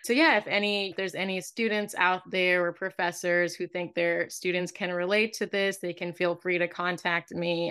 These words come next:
And we have some great resources on my website, softest voices dot com, that people can go to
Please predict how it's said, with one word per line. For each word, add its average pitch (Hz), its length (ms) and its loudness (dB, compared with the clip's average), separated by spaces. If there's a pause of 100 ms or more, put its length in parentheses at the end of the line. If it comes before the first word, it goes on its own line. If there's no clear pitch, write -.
And 180 100 -2
we 185 80 2
have 180 180 2
some 175 240 -4
great 185 380 2
resources 180 640 2
on 170 180 -2
my 170 140 -2
website, 170 640 0
softest 170 500 -4
voices 170 480 -4
dot 160 240 -2
com, 156 380 -2
that 147 140 -2
people 170 300 0
can 170 200 -6
go 214 180 2
to 220 300 2